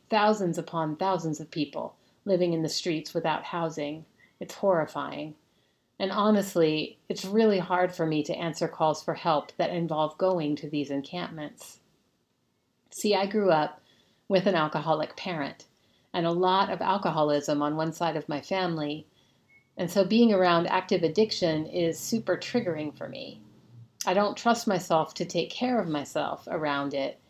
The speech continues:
And as many people have explained to me, and I believe them, it is really hard to get or stay sober without housing.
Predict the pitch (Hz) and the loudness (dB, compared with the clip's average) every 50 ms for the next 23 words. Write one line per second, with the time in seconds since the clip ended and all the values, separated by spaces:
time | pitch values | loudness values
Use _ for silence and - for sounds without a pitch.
0 | _ _ _ _ _ _ _ _ _ _ _ _ _ _ _ - 180 180 175 175 | _ _ _ _ _ _ _ _ _ _ _ _ _ _ _ 0 2 4 4 4
1 | 170 170 - - - _ _ - 214 185 196 208 220 233 240 220 - 190 185 190 | 2 2 -2 -4 -8 _ _ -4 -4 0 2 4 6 8 8 6 6 2 2 2
2 | 175 151 151 160 165 165 - - - 226 226 233 226 - - 170 165 156 147 143 | 2 2 2 2 0 -2 -4 -2 0 2 4 4 4 4 4 2 2 2 2 2
3 | 139 143 156 - 180 170 160 156 151 160 165 165 220 247 254 - - 156 139 131 | 2 0 0 0 0 0 0 0 2 2 2 6 6 6 6 6 2 -2 -2 -2
4 | 131 135 139 139 - _ _ _ _ _ - 233 233 233 233 208 190 196 214 233 | -2 -4 -6 -6 -8 _ _ _ _ _ -2 2 6 6 6 6 4 2 0 0
5 | 262 285 311 277 226 196 175 170 - 220 196 170 147 131 131 139 - - 165 160 | 2 4 4 6 6 4 4 2 0 2 2 4 4 2 0 -2 -4 -4 -4 -2
6 | - 180 180 180 180 - 196 170 175 - - 190 175 175 175 - - 196 180 156 | 2 2 2 4 4 2 0 0 0 -2 0 0 0 0 0 0 2 2 4 2
7 | 160 147 - 151 147 147 - 151 151 - - - 165 151 143 - - - - - | 2 -2 -4 -6 -6 -6 -4 -4 -4 -4 -4 -4 -4 -4 -4 -6 -10 -14 -14 -16
8 | - | -20